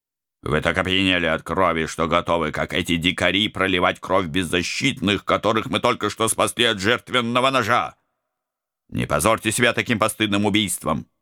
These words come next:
Товарищи!» продолжал он, видя, что Сарседа не унимается и как безумный преследует меня. «Удержите этого безумца от позорящего наше оружие поступка! Слышите?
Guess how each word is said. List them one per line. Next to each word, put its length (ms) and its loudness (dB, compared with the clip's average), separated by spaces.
Товарищи!» 840 -2
продолжал 540 -2
он, 160 2
видя, 380 2
что 240 -4
Сарседа 500 0
не 140 4
унимается 640 2
и 80 2
как 220 0
безумный 560 2
преследует 640 0
меня. 340 -2
«Удержите 800 0
этого 380 0
безумца 500 0
от 100 -2
позорящего 540 0
наше 240 0
оружие 400 2
поступка! 720 0
Слышите? 960 0